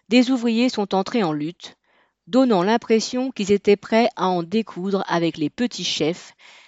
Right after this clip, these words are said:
les sous-fifres des patrons ou les patrons eux-mêmes.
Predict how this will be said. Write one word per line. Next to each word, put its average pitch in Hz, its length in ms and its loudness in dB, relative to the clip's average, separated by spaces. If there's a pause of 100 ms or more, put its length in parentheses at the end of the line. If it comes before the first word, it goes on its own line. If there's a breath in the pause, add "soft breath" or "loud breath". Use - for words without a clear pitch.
(140 soft breath)
les 156 120 -2
sous-fifres 254 640 -2
des 165 120 0
patrons 185 560 0 (220)
ou 247 300 -2
les 160 120 0
patrons 180 440 -2 (100)
eux-mêmes. 151 480 0